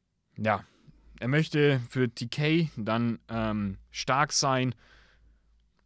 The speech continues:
auch wenn er nicht zu Angemon digitieren kann.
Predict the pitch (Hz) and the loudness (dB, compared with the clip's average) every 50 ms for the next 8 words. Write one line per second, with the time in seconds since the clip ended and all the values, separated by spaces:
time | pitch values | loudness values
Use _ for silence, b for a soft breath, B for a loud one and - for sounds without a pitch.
0 | _ _ _ _ _ _ _ _ _ - 127 127 123 139 139 139 131 127 127 117 | _ _ _ _ _ _ _ _ _ 2 2 4 6 6 6 6 6 4 4 2
1 | - - _ - 117 107 - _ - - - 120 - 113 127 127 120 120 113 110 | 0 -4 _ -14 -16 -16 -16 _ -6 -4 -4 -2 0 0 2 2 2 4 4 4
2 | 110 107 110 110 110 110 104 - - 110 107 107 101 98 113 117 110 110 | 4 2 0 0 -2 -2 -2 -2 0 0 0 0 0 -2 -2 -2 -2 -2